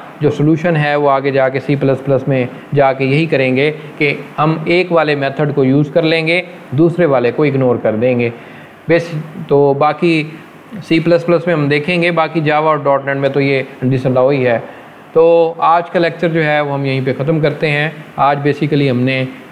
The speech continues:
अ, object orientation के, अ, और features हमने देखे हैं, जिसमें ख़ास तौर पे overriding का concept देखा, उसमें फिर रिस्ट्रिक्शन, अ, performance improvement की बात की।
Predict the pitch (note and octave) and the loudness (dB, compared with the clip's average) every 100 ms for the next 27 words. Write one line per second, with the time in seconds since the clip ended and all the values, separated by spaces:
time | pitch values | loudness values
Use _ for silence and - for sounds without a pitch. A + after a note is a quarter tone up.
0 | - B2 B2+ B2+ A2+ - - - - - | -2 2 4 2 -2 -12 -20 -20 -20 -6
1 | B2+ C3+ D3 D3+ C#3+ C#3 C#3+ C#3 D#3+ C#3+ | -2 0 0 2 2 2 -2 0 -2 0
2 | C3+ C3 B2+ - - C3 B2 B2+ - - | 0 0 -4 -10 -2 0 2 0 -6 -16
3 | - - B2 - - - D3+ D3+ D#3 D3 | -14 -6 -6 -6 -12 -2 0 2 0 0
4 | D#3+ C3+ C3 B2+ C3 B2+ C#3+ C3 C3 C3 | 0 2 0 2 0 -2 -2 0 0 0
5 | C3 - C3+ C3 D3 C#3 C#3+ C#3 C3+ C3 | -2 0 -2 0 0 0 2 2 2 2
6 | C#3+ D#3 D#3 C#3+ C#3+ C3+ D3 C3 - C#3 | 0 0 0 0 0 -2 -2 -2 -2 -2
7 | C3 C3+ B2+ - - - D#3 D#3 C#3 C#3 | 2 2 2 -2 -18 -8 -4 -2 0 2
8 | C3 B2+ D3+ D3+ D#3 C#3+ C#3 C3+ - - | 0 -2 -4 -2 -2 -2 -2 -4 -10 -20
9 | - C#3 C3 C3 B2+ - - - C3+ D3 | -2 2 4 2 0 -4 -8 -4 0 0
10 | C#3+ D3 - C#3 C3 D3 C#3+ C#3 C#3 C3+ | 0 -2 0 0 2 0 2 0 2 2
11 | C3 - C3+ C3+ | 0 -2 -2 -2